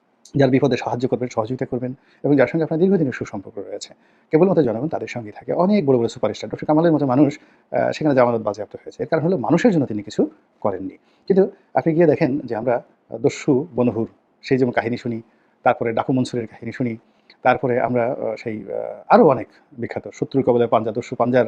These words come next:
কাহিনী পড়ি, রবিনহুডের কাহিনী পড়ি। তদ্রূপ বাংলাদেশেও কিন্তু এরকম রবিনহুড আছে। আমরা আপাত দৃষ্টিতে তাদেরকে ক্রিমিনাল মনে করি, আহ, তাদেরকে অন্যায়কারী মনে করি, জুলুম মনে করি, কিন্তু, আহ, যাকে বলা হয়, এদের কিন্তু প্রচুর জনপ্রিয়তা রয়েছে। আপনার সেই জনপ্রিয়তাকে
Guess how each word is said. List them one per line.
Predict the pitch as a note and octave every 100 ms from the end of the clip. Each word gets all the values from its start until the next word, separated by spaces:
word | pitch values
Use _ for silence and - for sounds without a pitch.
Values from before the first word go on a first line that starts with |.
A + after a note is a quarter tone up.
| -
কাহিনী | - A#2 A#2
পড়ি, | A#2 A2+ - _ _ _ _ _
রবিনহুডের | B2 C#3+ C3+ C3+
কাহিনী | B2 A#2 A2+
পড়ি। | A#2
তদ্রূপ | D3+ E3
বাংলাদেশেও | A#2 G#2+ C3 -
কিন্তু | F3+ E3
এরকম | A#2+ G#2+ -
রবিনহুড | G2+ G2 G2 F2+
আছে। | - -
আমরা | B2 C#3 C3+ _ -
আপাত | C3+ E3+
দৃষ্টিতে | E3+ B2 - A2+
তাদেরকে | G2+ F#2+ -
ক্রিমিনাল | G#3 _ _ A#2 C3+ B2+
মনে | A2
করি, | G2 G#2+ - _ _ _ _ -
আহ, | A2+
তাদেরকে | A#2 B2+ B2+
অন্যায়কারী | A2 C3+ C#3+
মনে | B2+
করি, | A2 A2
জুলুম | A#2+ D3
মনে | A#2+
করি, | G#2+ A2
কিন্তু, | F3+ F3
আহ, | F3 _ _ B2 A#2 A2+ B2+
যাকে | B2+ C3+
বলা | B2
হয়, | B2+
এদের | B2
কিন্তু | C3 -
প্রচুর | D#3 F#3+ G#3+
জনপ্রিয়তা | A2 A2 G#2 G#2 G2+
রয়েছে। | - B2
আপনার | B2+
সেই | D3+
জনপ্রিয়তাকে | C#3 C#3+ D#3 D#3+ D#3+